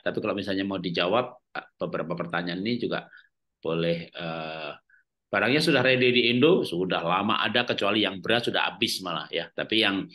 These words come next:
produk saya udah pakai. Kalau jadi ada ya, di Indonesia ada nih sudah berapa tahun kok. Sudah berapa tahun Bu Karin di Indonesia?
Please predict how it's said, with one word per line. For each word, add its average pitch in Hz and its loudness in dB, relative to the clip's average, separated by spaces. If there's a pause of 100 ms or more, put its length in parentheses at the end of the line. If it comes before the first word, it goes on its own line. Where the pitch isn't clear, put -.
(360)
produk 92 -2
saya 113 0
udah 90 -2
pakai. 104 0
Kalau 95 -4
jadi 110 -2
ada 151 0
ya, 123 -4
di - -4
Indonesia 113 0
ada 165 2
nih - 0
sudah 87 -2
berapa 85 -2
tahun 113 0
kok. - -10
Sudah 120 0
berapa 131 2
tahun 175 2
Bu 170 6
Karin 170 4
di 165 2
Indonesia? 131 4